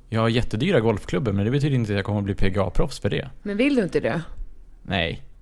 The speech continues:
Speaker 2: Ja, du vill inte bli golfproffs.
Speaker 1: Nej.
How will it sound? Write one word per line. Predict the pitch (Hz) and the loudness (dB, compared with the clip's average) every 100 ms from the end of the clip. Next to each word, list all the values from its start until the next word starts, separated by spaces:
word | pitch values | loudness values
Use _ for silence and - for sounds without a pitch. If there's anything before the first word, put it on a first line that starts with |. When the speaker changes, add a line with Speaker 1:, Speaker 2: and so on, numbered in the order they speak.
| - - - - - - - - | -20 -20 -20 -20 -20 -20 -20 -4
Speaker 2:
Ja, | 214 220 190 | 0 2 2
du | 233 | 4
vill | 240 | 6
inte | 233 220 | 4 4
bli | 202 | 2
golfproffs. | 185 165 147 - - - - - - | 4 4 6 4 2 0 0 0 0
Speaker 1:
Nej. | 131 117 | 2 2